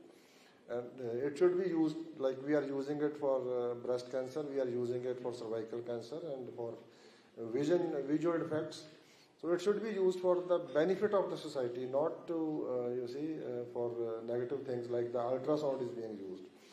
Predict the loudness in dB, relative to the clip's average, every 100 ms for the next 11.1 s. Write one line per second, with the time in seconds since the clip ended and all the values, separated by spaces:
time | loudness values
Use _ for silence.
0 | -20 -20 -14 -8 -2 0 2 4 6 6
1 | 6 6 6 4 2 0 -6 -10 -4 -4
2 | -4 -8 -6 -2 0 2 2 2 4 4
3 | 4 2 2 2 4 4 4 4 6 6
4 | 4 0 -4 -8 -12 -16 -20 -20 -20 -20
5 | _ -4 0 6 6 6 4 6 6 6
6 | 4 4 2 2 0 -2 -4 -2 0 0
7 | -2 -2 -2 -4 -6 -10 -12 -18 -20 -20
8 | _ _ -2 2 2 2 0 0 0 -2
9 | 0 0 0 0 0 0 0 -2 -4 -6
10 | -8 -8 -4 -2 0 0 0 0 0 0